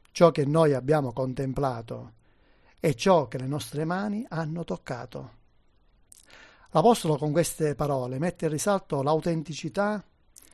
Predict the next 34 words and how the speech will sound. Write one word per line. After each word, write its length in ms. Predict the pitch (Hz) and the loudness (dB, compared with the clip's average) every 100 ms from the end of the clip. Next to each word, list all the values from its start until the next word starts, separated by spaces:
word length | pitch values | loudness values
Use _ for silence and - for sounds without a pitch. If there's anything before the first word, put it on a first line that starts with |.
| _ _ | _ _
di 140 | - 151 | -6 0
quanto 420 | 202 185 156 156 | 4 4 2 0
da 140 | 151 | 2
lui 420 | 170 208 147 127 135 | 2 2 2 -2 -6
e 140 | 131 | -8
dagli 240 | 135 143 | -4 -2
Apostoli 500 | 196 123 110 - 139 | -2 -4 -8 -6 -4
vissuto 560 | 139 139 - 220 - 196 | -4 -6 -4 -4 -2 -4
in 160 | 185 165 | -4 -4
prima 300 | 165 165 160 | -2 -2 -2
persona. 680 | 151 - 131 120 131 131 - _ _ _ _ _ - - - - | -4 -6 -8 -8 -12 -14 -18 _ _ _ _ _ -20 -20 -20 -4
Anche 320 | 202 196 202 | 2 4 6
noi 200 | 190 147 | 6 4
dobbiamo 600 | 127 127 143 135 131 131 - _ | 0 -2 -2 -2 -4 -8 -12 _
testimoniare 800 | - 135 - 143 139 165 196 156 | -4 -4 -2 -4 -2 -2 -2 -2
con 160 | 147 135 | -4 -6
assoluta 640 | 113 - 139 143 180 131 | -8 -8 -6 -4 -4 -6
autenticità 800 | 123 131 123 120 127 123 190 196 _ - - | -8 -8 -10 -10 -8 -6 -6 -8 _ -20 2
quello 340 | 156 147 135 | 2 4 0
che 160 | 139 117 | -4 -6
Gesù 300 | 127 - 165 | -8 -4 -4
ha 80 | |
fatto 720 | 123 - 160 - - 185 180 - _ | -4 -6 -6 -6 -8 -8 -8 -12 _
nella 240 | - 139 139 | -4 -2 0
nostra 380 | 139 - 156 151 | -2 -2 -2 -2
vita. 440 | 131 117 131 123 - _ _ _ _ _ _ _ - - - | -2 -8 -12 -12 -18 _ _ _ _ _ _ _ -20 -20 4
L'arma 360 | 175 208 190 160 | 10 10 8 4
potente 520 | 160 147 170 147 135 | 4 6 4 2 -2
della 240 | 127 127 123 | -4 -6 -6
testimonianza 920 | 127 - 135 127 156 185 175 185 - | -8 -8 -8 -6 -6 -6 -6 -6 -6
è 160 | 147 | -8
che 120 | - 165 | -2 0
è 40 | |
incontestabile, 1300 | 165 202 208 196 196 185 - 123 117 127 120 120 | 0 0 0 0 0 0 -2 -4 -8 -12 -10 -14